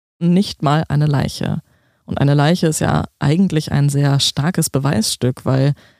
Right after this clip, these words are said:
zum einen kann man daraus im besten Fall erkennen, was die Todesart ist, beziehungsweise die Tatwaffe war.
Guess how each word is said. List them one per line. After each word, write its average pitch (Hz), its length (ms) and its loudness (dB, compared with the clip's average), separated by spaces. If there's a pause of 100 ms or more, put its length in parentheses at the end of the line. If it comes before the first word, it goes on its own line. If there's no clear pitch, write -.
zum 156 200 0
einen 160 300 2
kann 170 140 0
man 151 200 2
daraus 143 380 0
im 135 160 0
besten 143 280 0
Fall 135 200 -2
erkennen, 143 440 0 (360)
was 135 140 -2
die - 100 -4
Todesart 170 600 -2
ist, 196 200 -2
beziehungsweise 147 580 0
die 135 120 0
Tatwaffe 131 640 -2
war. 135 320 2